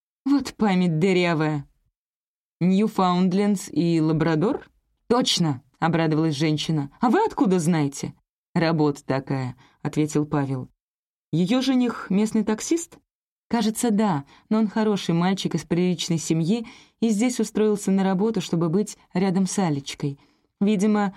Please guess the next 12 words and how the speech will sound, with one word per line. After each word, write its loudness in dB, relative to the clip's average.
был 2
очень 0
привязан 0
к -12
ней». -4
«А 0
чего 0
же 0
они 2
не 0
жили 0
вместе?» -2